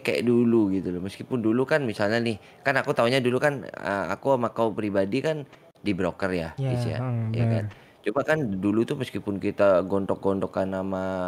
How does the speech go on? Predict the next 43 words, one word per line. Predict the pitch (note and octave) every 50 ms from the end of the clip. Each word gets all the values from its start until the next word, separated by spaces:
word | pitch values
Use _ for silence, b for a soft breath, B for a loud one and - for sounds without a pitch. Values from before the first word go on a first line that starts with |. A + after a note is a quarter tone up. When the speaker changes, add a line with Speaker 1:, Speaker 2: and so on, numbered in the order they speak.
| F2 E2 D#2 C2+ - - - - - - - - - - -
Speaker 1:
I | G2+
M | G2+ F2+ F2
C | - - G#2 A2+ B2 C3 -
motor | G2 F#2 - - G2+ A2 - -
Speaker 2:
Hmm, | D3+ G2+ G#2
Speaker 1:
dulu | G2+ G2+ -
kan, | G#2 A2+ B2
Speaker 2:
motor, | A#2 -
Speaker 1:
broker | F#2+ G2 B2 A#2+ A#2 B2+
kan | D3 D#3
Speaker 2:
iya, | B2+ B2 A#2 A#2+ B2+
L | C3
M | B2+ C3
C, |
Speaker 1:
versus | B2 A2 A2+ C#3 B2+
Speaker 2:
L | B2
M |
C. |
Speaker 1:
I | A#2+ A#2
M | A#2 A2+
C | A#2+ A#2+ A2
terus | - D3 C#3+ B2+ B2+
Speaker 2:
Iya, | B2
Speaker 1:
dulu | A#2+ A2 A2
Speaker 2:
iya, | G#2+ G2
Speaker 1:
kebanyakan | G2 G#2 G2+ G2+ G2 G2 G2 G2 F#2+ F#2
Speaker 2:
hmm, | F#2
Speaker 1:
kan. | F#2+ G#2+ A#2 A2+ - - B2
Speaker 2:
hmm. | A#2+ A#2 A2+ A2 A2 G#2+ - _ _ _ _ _ _ _ _ _ _ _ _ _ _ _ _ _
Speaker 1:
Tapi | - A#2 - - G3+ G#3+ F#3+ D#3 B2+ F#2 - - - - - - _ _ -
itu | C3 C#3 - - A3 G#3+ G3+ E3 C#3 - -
apa | D3+ - - - F#2 F2
ya, | E2+ F2 F2 - - - - -
jelas | - A2+ B2+ B2+ C#3 D3 D3 C3+ - -
gitu | - A#2+ A#2 F#2 G#2 F#2+
loh. | E2 D#2 D#2+ D#2+ - - - - - _ _ _ _ _ _ _ _ _ - -
Ceritanya | - B2+ A#2 B2+ A#2+ - - A#2 A#2 B2 B2
dari | A2+ A2+ A2 G#2 F#2 C#2
awal | F2 G2+ G#2 G#2+ G#2+
tuh | B2+ E3 -
kenapa | C3 A#2+ A2+ - A#2
kita | G2 G#2+ G2+ G#2 G#2
gontok-gontokan | G2+ G2 G#2 G#2+ G2+ G2 G#2+ F#2+ - G#2+ G#2 G2 G#2 G2 - G#2+ G#2+